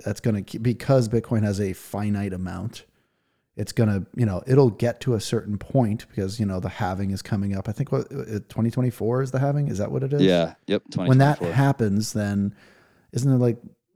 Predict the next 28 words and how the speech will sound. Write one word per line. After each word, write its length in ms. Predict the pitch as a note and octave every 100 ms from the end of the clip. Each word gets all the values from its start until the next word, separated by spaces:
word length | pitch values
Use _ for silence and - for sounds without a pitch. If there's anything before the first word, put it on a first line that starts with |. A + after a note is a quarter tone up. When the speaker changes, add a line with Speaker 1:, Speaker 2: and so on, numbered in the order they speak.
| _ _ _ _ _ _ -
Speaker 1:
yeah, 200 | D3+ -
because 360 | C3+ - D#3
of 60 | B2
that. 140 | G2+ -
I 60 |
mean, 240 | B2+ B2+ -
all, 160 | C3 D#3
all 400 | - E3+ D#3 -
we 140 | C#3+
can 140 | C#3+ G#2+
do 180 | B2 B2+
is, 120 | G#2
like, 160 | G2 -
optimize 540 | G#2+ - G#2 G2 F2+
as 120 | G2
much 200 | G#2+ -
as 80 | G2
we 60 | F#2+
can, 220 | B2+ G#2+
but 120 | G2
how 140 | B2 C#3
much, 300 | E3 D#3 - G2 -
how 180 | B2+ E3
many 240 | E3 D3+
Bitcoin, 480 | A2+ B2+ - C3 A2+
like, 260 | B2 -
in 120 | A#2+ A#2
theory, 440 | D3 G#3 A#2+